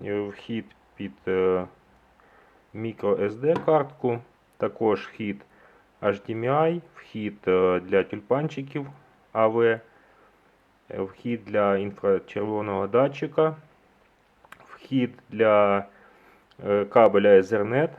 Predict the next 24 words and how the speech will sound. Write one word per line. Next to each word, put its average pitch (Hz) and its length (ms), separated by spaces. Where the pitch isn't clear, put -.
lan, 135 420
ну 190 160
і - 20
відповідно 117 760
вхід - 320
для 87 460
блоку 98 360
живлення 80 400
п'ять 87 300
вольт. 73 320
Так, 143 180
я 127 60
підключив - 500
приставку 101 720
до 117 160
телевізора. 156 580
В - 360
першу 127 300
чергу 113 500
треба, 107 460
е, 95 140
зайти 110 300
в 107 40
налаштування 104 720